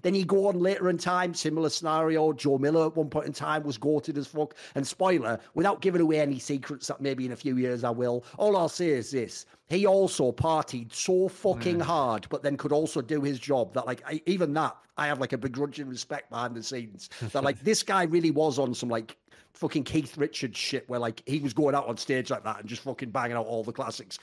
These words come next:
Speaker 1: And you don't even know he was fucking, you know, smoking Puff the Magic Dragon or whatever. You get the, you get the reference. So then after that, you have the people like, if we're going any shoutcast, it doesn't have to be play-by-play. I think Monty was very, very good at what he did. I think his polish was fucking incredible.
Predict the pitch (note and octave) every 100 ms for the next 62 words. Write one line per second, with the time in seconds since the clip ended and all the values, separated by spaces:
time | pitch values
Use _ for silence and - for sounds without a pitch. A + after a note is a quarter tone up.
0 | - C3+ C#3+ D3+ E3 D3 C#3 B2 B2 C3+
1 | B2+ A2 G#2+ G#2+ C3 - A#2 A#2+ G#2+ G2+
2 | - - _ _ _ _ - - D#3+ D3
3 | C#3+ C3 D3 A#2+ C#3 C3 B2 C3+ A#2+ C3+
4 | C3 B2 C3+ C#3 B2 C3+ D3 G#2 D3 D#3+
5 | F#3 D3 C#3 B2+ - G2+ - - - -
6 | - F#3 A3 A3+ - G3+ G3 G3 E3+ F3
7 | D3+ C#3+ E3+ E3 E3 D3 C3+ - - _
8 | _ _ D#3 G3 C4 G#3+ E3 G3 D#3 -
9 | C#3+ - G#2+ - D3 D#3+ - C#3 C#3+ B2
10 | D#3 C3 A#2+ D3 A#2+ F#3 B2+ A#2 B2 D#3
11 | D3 B2 D3 C#3 D3 C#3 C#3+ C#3 D3+ C#3
12 | D3 D3 C3 B2 G#2+ - C#3 C#3 - B2+
13 | D3+ C3+ C#3 C3 D3 C#3 C3+ C3+ C#3+